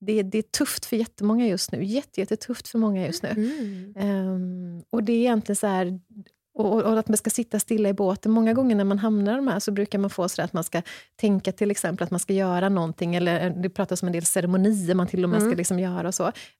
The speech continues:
Speaker 1: Nu är det så här, gör ingenting. Bara sitt
Speaker 2: Mhm.
Speaker 1: still liksom och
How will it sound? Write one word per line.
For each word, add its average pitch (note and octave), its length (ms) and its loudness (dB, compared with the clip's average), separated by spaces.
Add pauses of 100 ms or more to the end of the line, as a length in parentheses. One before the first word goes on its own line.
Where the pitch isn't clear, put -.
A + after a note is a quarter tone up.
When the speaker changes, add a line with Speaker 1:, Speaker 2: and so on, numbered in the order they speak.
(140)
Speaker 1:
Nu A3 260 4
är A#3+ 60 4
det A3 60 -2
så - 80 -4
här, G3+ 80 0
gör G3 280 2
ingenting. G#3+ 580 0 (360)
Bara G#3+ 100 0
sitt A#3+ 260 -4
Speaker 2:
Mhm. C#4 80 -10
Speaker 1:
still A#3 480 -2
liksom G3 460 -2
och F#3+ 200 0